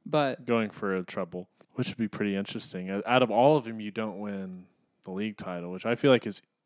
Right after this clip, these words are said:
Speaker 2: one of, uh, I wouldn't say it's one of the, the easier ones, but actually that's the one of the harder wo-,
Speaker 1: Well,
Speaker 2: ones to
Speaker 1: yeah, when you
Speaker 2: obtain.
Speaker 1: have <laughs> Manchester freaking
Speaker 2: Yeah, that's
Speaker 1: City,
Speaker 2: what I was
Speaker 1: you
Speaker 2: thinking
Speaker 1: know?
Speaker 2: about. Yeah, but I mean, when you face Chelsea in both finals, I mean,
Speaker 1: Yeah,
Speaker 2: <laughs>
Speaker 1: and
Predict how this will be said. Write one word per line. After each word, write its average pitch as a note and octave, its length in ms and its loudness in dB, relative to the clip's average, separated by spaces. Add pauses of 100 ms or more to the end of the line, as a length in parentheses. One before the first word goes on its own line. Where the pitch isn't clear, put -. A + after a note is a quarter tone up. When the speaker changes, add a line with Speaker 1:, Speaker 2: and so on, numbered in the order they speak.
(100)
Speaker 2:
one D#3+ 180 -4
of, D3 140 -6
uh, A#3 380 -2
I A#3 40 -2
wouldn't F3+ 240 -2
say - 140 -8
it's F2+ 140 -14
one F#2 100 -14
of F2 60 -14
the, - 380 -20 (160)
the - 140 -20
easier F2+ 360 -18
ones, E2+ 380 -16
but G2 380 -4 (600)
actually D#3+ 320 -2
that's A2 160 0
the G2+ 100 -6
one F#2+ 140 -4
of F2+ 60 -6
the E2 60 -8
harder F2 280 -4
wo-, E2 220 -8 (120)
Speaker 1:
Well, C#3+ 200 4
Speaker 2:
ones C3 140 2
to B2 60 2
Speaker 1:
yeah, C3 220 4
when B2 160 0
you B2+ 80 0
Speaker 2:
obtain. A#2+ 280 -4
Speaker 1:
have - 100 -6 (100)
<laughs> - 40 -20
Manchester D3+ 500 -2
freaking D3 360 -4
Speaker 2:
Yeah, C3 120 10
that's C3 260 12
Speaker 1:
City, A2+ 100 4
Speaker 2:
what G#2 60 8
I - 40 8
was F#2+ 100 2
Speaker 1:
you - 40 -4
Speaker 2:
thinking C3 280 0
Speaker 1:
know? B2 120 0
Speaker 2:
about. F2 300 -2
Yeah, F#2 380 2 (100)
but B2+ 340 4 (960)
I B2 40 -4
mean, B2+ 180 4
when A#2+ 140 4
you A#2 100 4
face - 240 0
Chelsea G2+ 400 -2
in F#2 160 -4 (160)
both G2 260 -2
finals, F2+ 680 -6 (220)
I G2 60 -6
mean, F#2 220 -2
Speaker 1:
Yeah, C3+ 360 4
Speaker 2:
<laughs> - 40 -8 (240)
Speaker 1:
and F#3+ 280 10